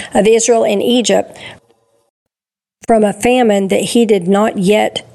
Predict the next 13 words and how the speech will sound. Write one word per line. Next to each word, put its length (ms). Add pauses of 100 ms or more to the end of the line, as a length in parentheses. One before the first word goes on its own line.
(160)
even 300
know 180
was 260
coming. 460 (2000)
Joseph, 580
you 140
see, 480 (540)
had 240
the 160
integrity 640
for 180
that 240
position. 560